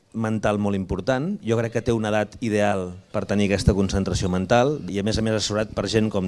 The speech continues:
tu, Xavi, o com el, el Pedregà, l'equip, doncs segur que anirà molt més ajustat.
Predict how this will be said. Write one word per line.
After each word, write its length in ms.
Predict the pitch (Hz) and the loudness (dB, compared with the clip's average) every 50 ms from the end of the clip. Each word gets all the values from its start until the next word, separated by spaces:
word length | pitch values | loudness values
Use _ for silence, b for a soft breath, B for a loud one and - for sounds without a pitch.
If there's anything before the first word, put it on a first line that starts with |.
| 87 | 2
tu, 80 | 123 120 117 | 4 2 4
Xavi, 380 | 117 - 117 117 117 113 113 110 | 2 2 0 0 2 2 2 2
o 60 | 98 92 | 0 0
com 240 | - 92 92 92 90 87 | 0 -2 -2 -2 -2 0
el, 140 | 85 85 82 76 - | 0 0 -2 -4 -4
el 140 | 82 87 85 | -6 -8 -6
Pedregà, 380 | 95 87 85 90 95 113 120 120 | -4 -4 -2 0 0 2 2 4
l'equip, 320 | 117 110 98 107 127 117 - - | 4 2 2 0 -4 -4 -4 -8
doncs 300 | 98 98 98 95 - - B B B B | -6 -4 -4 -4 -6 -8 B B B B
segur 460 | - - - 117 110 135 131 107 85 - B B B B B B B B | -2 2 2 4 6 6 6 6 4 0 B B B B B B B B
que 140 | - 101 | -2 0
anirà 180 | 101 104 101 110 | 2 2 2 2
molt 160 | 107 107 104 | 2 2 0
més 140 | 101 95 95 | 0 -2 -2
ajustat. 640 | 87 87 87 - - - 131 135 151 165 - - | -4 -6 -6 -6 -2 0 0 0 0 -2 -6 -14